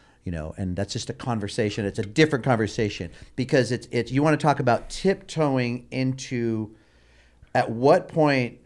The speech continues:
do we have a conversation about what needs to be spoken about? 'Cause we know what can happen after she's out of the box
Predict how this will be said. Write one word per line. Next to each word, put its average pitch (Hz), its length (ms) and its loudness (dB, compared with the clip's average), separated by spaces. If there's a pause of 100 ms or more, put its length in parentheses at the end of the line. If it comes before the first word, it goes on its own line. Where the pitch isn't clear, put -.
(140)
do 120 160 -2
we 139 140 0
have 143 180 2
a 120 60 -2
conversation 117 960 0
about 101 340 0 (240)
what 113 240 0
needs 151 460 2
to 147 60 -10
be 139 100 2
spoken 131 340 2
about? 101 180 2
'Cause 127 140 -4
we 127 100 4
know 185 160 8
what 170 140 4
can 147 160 4
happen 131 300 4
after 117 200 2
she's 110 300 -2
out 110 100 6
of 92 60 -2
the 90 60 -2
box 87 420 -2